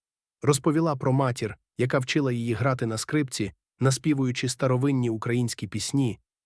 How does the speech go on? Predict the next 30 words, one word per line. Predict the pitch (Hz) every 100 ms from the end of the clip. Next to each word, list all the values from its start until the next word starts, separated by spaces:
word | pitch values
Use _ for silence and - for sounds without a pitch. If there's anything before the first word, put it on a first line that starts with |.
| _
про | 127
те, | 131 156
як | 135 117
її | 123 127
голос | 113 127 131 113
тремтів, | - 123 123 - 147 92 _ _
коли | - 131
вона | 120 120
співала | 113 - 120 123 110
про | 101 123
любов | 117 120 139 113
і | -
втрату. | 120 - 123 98 82 78 _ _ _ _ _ _ _ _
Про | - 127
те, | 127 135
як | 113
після | - 147 -
її | 120 110 110
смерті | - 127 143 127 101 85 _
від | 113 120
раку | 135 139 127 98 - -
Христині | - 143 127 185 170
довелося | 139 127 135 156 131
продати | 127 131 131 135 120
майже | 117 131 120
все: | 120 - 104 78 - _ _ -
старе | - 135 123
піаніно, | 110 110 98 131 139 98 90 _ _
мамині | 113 135 123 104
прикраси, | 98 107 - 139 139 - 95